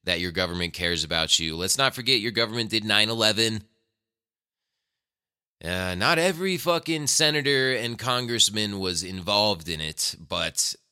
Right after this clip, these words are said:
they're not exposing it, are they? It's pretty obvious that they did that shit,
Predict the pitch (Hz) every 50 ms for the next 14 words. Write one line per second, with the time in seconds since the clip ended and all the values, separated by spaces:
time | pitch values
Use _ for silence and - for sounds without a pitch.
0 | _ - 80 90 98 107 123 139 147 147 127 - - 160 175 208 180 165 160 139
1 | 143 151 - - 104 113 123 135 156 175 196 208 196 - _ _ _ _ _ _
2 | _ _ _ _ - 87 92 87 - - - 139 135 135 131 127 143 160 165 147
3 | 127 117 104 - - 101 95 90 87 - 69 76 92 101 107 87 127 156 151 123
4 | 117 110 101 98 92 - - - 92 87 87 - -